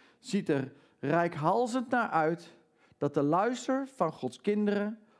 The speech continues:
openbaar wordt." Op veel meer plekken in de, in de Bijbel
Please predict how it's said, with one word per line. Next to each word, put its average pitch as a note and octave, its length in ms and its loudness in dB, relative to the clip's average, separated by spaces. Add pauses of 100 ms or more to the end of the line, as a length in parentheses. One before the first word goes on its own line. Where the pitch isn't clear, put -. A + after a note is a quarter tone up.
(140)
openbaar D3 600 0
wordt." G2 360 -14 (2250)
Op - 140 -20
veel A3+ 340 0 (520)
meer G3+ 300 0
plekken G#3 480 -2
in E3+ 100 -2
de, C#3 280 0 (340)
in D3 160 -4
de B2 80 -2
Bijbel G3 640 0